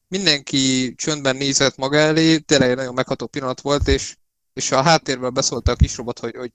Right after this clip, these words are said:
szomorú, szomorú. És így nyilván a karakteréből jön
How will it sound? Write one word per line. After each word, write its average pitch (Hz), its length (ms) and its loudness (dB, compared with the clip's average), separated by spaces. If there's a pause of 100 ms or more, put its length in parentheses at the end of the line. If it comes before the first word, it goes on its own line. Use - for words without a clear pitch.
szomorú, 135 440 -4 (100)
szomorú. - 460 -8 (340)
És - 160 0
így 214 60 2
nyilván 226 280 2
a 180 60 2
karakteréből 139 680 0
jön 135 300 -4